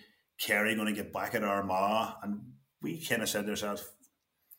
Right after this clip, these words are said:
No, it's time here now. Like, what difference is us as Kerry? And you said the tradition of winning so much, and we were kinda going, "But that's,"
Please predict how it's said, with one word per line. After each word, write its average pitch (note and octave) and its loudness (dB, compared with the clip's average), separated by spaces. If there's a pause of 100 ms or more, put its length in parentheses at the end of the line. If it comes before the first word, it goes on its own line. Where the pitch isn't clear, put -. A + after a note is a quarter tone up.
(760)
No, - -10
it's - 2
time D#3+ -2
here B2+ 4
now. F#2+ -2
Like, G#2+ -6 (720)
what - -4
difference A2 2
is F#2+ -2
us G2 2
as F#2 0
Kerry? F#2+ 0
And F#2+ -6 (680)
you G#2+ 4
said G#2+ 2
the G#2 0
tradition G2 -2
of E2+ -6
winning G2+ -2
so G#2+ 2
much, G2 -4
and A2+ -2
we A#2 -2
were A2 0
kinda A2 0
going, G#2+ -2 (560)
"But - -18
that's," C#3 0